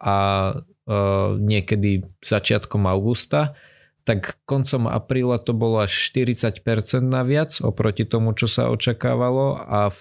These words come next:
tom auguste to bolo dvadsaťtri percent naviac. To je, to je, si myslím, <laughs> celkom, celkom dosť oproti tomu, čo sa očakáva. Hlavne keď to, čo sa očakáva, bolo zobrané od rokov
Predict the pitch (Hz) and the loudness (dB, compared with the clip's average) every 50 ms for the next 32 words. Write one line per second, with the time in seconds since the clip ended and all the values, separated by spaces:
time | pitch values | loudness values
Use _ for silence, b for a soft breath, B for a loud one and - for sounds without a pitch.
0 | - - 113 104 104 - - 107 104 101 107 101 - - 110 98 - - 101 95 | -4 -2 0 0 2 2 0 0 2 0 0 0 0 0 0 0 0 -2 0 0
1 | 101 101 98 98 98 98 98 98 139 131 - - 110 104 101 98 98 - 107 95 | 0 2 2 2 2 2 0 0 -2 -6 -4 -2 0 2 2 0 0 0 -2 -2
2 | - - 107 98 - - 98 92 92 - - 98 92 90 90 90 90 92 92 90 | 0 0 0 0 0 0 0 0 0 0 0 2 2 2 2 2 2 2 2 2
3 | 90 90 - - - _ _ _ _ _ _ _ _ _ _ _ _ - - - | 0 -2 -4 -8 -10 _ _ _ _ _ _ _ _ _ _ _ _ -8 -8 -4
4 | - 110 110 107 104 104 98 98 - - 107 107 104 101 98 - 113 110 107 98 | -2 0 2 2 2 2 0 -2 -4 -2 0 2 2 2 0 0 2 2 2 2
5 | 92 - 113 110 107 101 98 107 107 101 98 - - 117 107 104 98 - 113 101 | 2 0 0 2 2 2 2 -2 -4 -8 -8 -6 -2 0 2 2 2 2 2 2
6 | 101 101 98 95 - - 101 95 92 - 104 101 98 104 104 98 92 101 90 - | 4 2 2 2 2 2 2 2 2 0 0 2 2 2 2 2 2 0 0 0
7 | - 95 92 90 104 92 - 104 98 98 95 92 - 104 - - 101 98 98 95 | 0 0 0 0 0 0 2 2 2 2 2 2 0 0 2 2 0 2 0 0
8 | 95 - 98 90 - 101 95 95 95 95 92 104 110 104 101 104 104 98 95 - | 2 0 0 0 0 0 0 2 2 2 2 2 2 2 2 2 0 -2 0 0
9 | 107 90 - - - _ - 123 - - 120 107 - 117 107 - 107 107 - - | -2 -2 -2 -6 -8 _ -2 0 0 0 0 0 2 0 0 0 0 0 0 0
10 | 127 120 - 131 131 120 120 120 117 110 110 107 101 101 101 104 107 107 101 107 | -2 0 -2 -2 -2 0 0 0 0 0 0 2 2 2 2 0 0 0 0 0
11 | 107 101 104 101 104 101 104 104 101 104 - - 104 95 104 101 104 95 - - | 0 2 2 2 2 2 2 2 0 0 0 0 0 2 2 0 0 -2 -2 -2
12 | 104 101 98 98 98 98 98 | 0 2 2 2 2 2 0